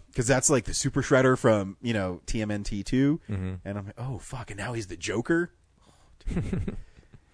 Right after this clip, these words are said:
Speaker 1: And then they fight, like, you know, when Bat-, like, the, Sc-, the Scarecrow stuff I thought was actually really effective, too, when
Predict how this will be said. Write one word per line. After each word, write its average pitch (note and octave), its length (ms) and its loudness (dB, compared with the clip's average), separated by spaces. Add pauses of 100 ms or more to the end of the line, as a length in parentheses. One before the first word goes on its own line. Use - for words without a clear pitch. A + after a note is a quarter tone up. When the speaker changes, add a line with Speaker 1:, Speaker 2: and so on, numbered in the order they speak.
(320)
Speaker 1:
And C4+ 160 8
then B3 140 6
they B3 160 8
fight, - 420 -2
like, D3 200 6 (240)
you E3 100 2
know, E3 100 8
when D3 120 6
Bat-, D3 260 4 (300)
like, C#3+ 160 4
the, C3 80 -2
Sc-, - 240 -2 (340)
the - 100 0
Scarecrow A#3+ 400 6
stuff D#3 200 4
I C#3 60 0
thought D#3 160 2
was C3 140 2
actually C#3 260 0
really C#3+ 280 6
effective, A#2+ 400 -2
too, E3 200 4
when G#2+ 220 2